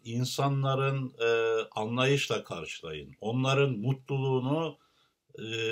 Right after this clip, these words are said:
aldanmayın, yalnız bırakmayın, kırıcı davranmayın. Önce mutluluk, e, işte sevinç,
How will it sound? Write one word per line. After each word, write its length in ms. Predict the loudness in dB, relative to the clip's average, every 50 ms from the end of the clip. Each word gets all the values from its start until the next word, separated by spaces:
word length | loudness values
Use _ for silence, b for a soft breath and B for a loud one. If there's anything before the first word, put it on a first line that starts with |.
| -2 -2 -4 0
aldanmayın, 920 | 4 6 6 8 8 8 8 8 8 8 6 4 2 2 -2 -4 -10 -10
yalnız 680 | -6 -2 0 2 2 2 2 2 2 2 0 -2 -2
bırakmayın, 720 | 0 2 2 2 2 0 -6 -6 -6 -6 -6 -6 -10 -12 -10
kırıcı 600 | -4 2 4 6 6 6 6 4 2 0 0 2
davranmayın. 1000 | 2 2 2 2 2 2 4 4 4 4 4 2 0 0 -2 -4 -6 -6 -10 -14 _ _ _ _ _ _ _ _ _ _ _ b b b b b b b b b _ -20 _ _ _ _ _ _ _ 6
Önce 840 | 8 10 10 10 8 6 4 4 6 6 10 10 10 10 10 6 4 -6 -10 -10 -4 0
mutluluk, 680 | 2 2 2 2 -2 -2 0 2 2 2 2 0 -4 -8
e, 880 | -6 -2 0 0 2 2 2 2 2 2 2 2 0 0 0 -2 -2 -4
işte 300 | -4 -6 -2 2 2 2
sevinç, 800 | 2 2 4 4 4 6 6 4 4 4 2 0 -2 -4 -6 -6